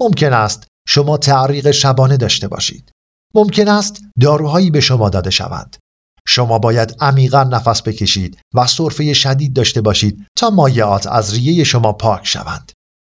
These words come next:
شما آغاز به حرکت و قدم زدن در اطراف می‌کنید. شما می‌توانید تغذیه معمولی داشته و هر روز بهبودی بیشتری خواهید یافت. من چگونه می‌توانم بیشتر یاد بگیرم؟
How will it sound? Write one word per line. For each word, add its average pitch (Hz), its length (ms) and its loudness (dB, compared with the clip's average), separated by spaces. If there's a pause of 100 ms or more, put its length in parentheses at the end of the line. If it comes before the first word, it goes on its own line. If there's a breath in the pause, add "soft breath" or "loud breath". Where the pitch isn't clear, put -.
(160)
شما 175 320 2
آغاز 139 420 0
به 139 80 -2
حرکت 131 500 -2
و 131 40 2
قدم 117 360 0
زدن 117 280 0
در 110 220 0
اطراف 120 460 0
می‌کنید. - 440 -16 (300)
شما 113 260 2
می‌توانید 101 560 0
تغذیه 117 520 0
معمولی 147 460 0
داشته 107 500 0 (140)
و 104 100 2
هر 95 240 0
روز 185 500 -4 (160)
بهبودی 104 640 0
بیشتری 110 580 0
خواهید 98 420 -6
یافت. - 360 -14 (640)
من 120 300 2
چگونه 147 380 0
می‌توانم 139 600 2
بیشتر 98 520 0
یاد 104 240 -2
بگیرم؟ 101 520 -12